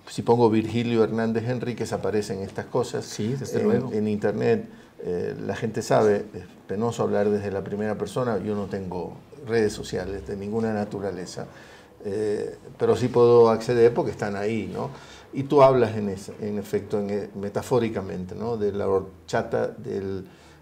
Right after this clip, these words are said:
Speaker 1: Tripamishki o de la Tripamishki y de la cerrajería, porque te estás queriendo referir a tres compañeros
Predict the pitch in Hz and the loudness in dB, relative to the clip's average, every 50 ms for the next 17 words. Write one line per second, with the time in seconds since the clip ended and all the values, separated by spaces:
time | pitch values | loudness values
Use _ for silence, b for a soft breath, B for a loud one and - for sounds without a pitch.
0 | B - - - - 117 113 110 110 104 123 123 120 - - - 127 123 - - | B -20 -12 -8 -6 -6 -4 -2 -2 -2 -2 -2 -4 -6 -8 -6 -6 -6 -6 -10
1 | - - - - 104 98 95 98 98 98 95 95 107 127 143 139 147 113 107 104 | -14 -18 -12 -8 -6 -4 -2 -2 -2 -2 -4 -4 -4 -4 -4 -2 -2 -2 -2 -4
2 | 95 - - - 127 120 123 - - - 110 104 95 98 95 92 87 - - - | -6 -6 -8 -8 -6 -6 -8 -8 -10 -8 -6 -4 -4 -2 -2 -4 -4 -6 -8 -14
3 | - - - 123 113 98 104 95 - - - 104 92 98 92 92 87 87 90 - | -6 0 0 0 2 0 -2 -6 -6 -6 -8 -8 -8 -8 -8 -8 -8 -8 -10 -12
4 | B B B B B B B B B B - - 113 110 113 - - - 120 - | B B B B B B B B B B -8 -8 -6 -4 -6 -6 -4 -4 -2 2
5 | - 139 139 - - 135 127 123 123 127 123 123 117 107 101 - 117 110 117 120 | 2 0 2 2 0 0 0 0 -2 0 0 0 0 0 -4 -6 -4 -2 2 2
6 | 117 107 - - 139 139 139 - 131 110 - 104 101 98 92 92 90 113 123 135 | 2 2 2 0 -2 -2 -2 -4 -6 -6 -4 -6 -6 -6 -6 -6 -4 -6 -6 -8
7 | - | -10